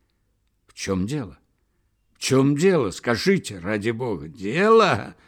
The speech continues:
иронически весело переспросил Малышев. «Дело в том, что Петлюра в городе, на Печерске, если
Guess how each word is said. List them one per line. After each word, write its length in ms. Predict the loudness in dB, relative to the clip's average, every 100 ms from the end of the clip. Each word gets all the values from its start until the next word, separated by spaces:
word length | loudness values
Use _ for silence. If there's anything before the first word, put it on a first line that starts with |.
| _ _ _ -10
иронически 600 | -4 -2 -2 -6 -10 -10
весело 500 | -8 -8 -10 -12 -12
переспросил 800 | -10 -10 -10 -10 -10 -10 -10 -10
Малышев. 520 | -6 -4 -6 -10 -20 _ _ _ _ _ _ _ _ -6
«Дело 380 | 0 4 4
в 80 | 2
том, 260 | 0 0 0
что 180 | -2 0
Петлюра 920 | 2 0 2 4 4 4 0 -4 -6 _ _ -8
в 120 | -2
городе, 600 | 2 2 2 -2 -6 -10 _ _ _
на 100 | -6
Печерске, 920 | -2 -2 -2 -2 0 -2 -6 -12 -16 _ _ _ -6
если 560 | -2 0 -2 -8 -12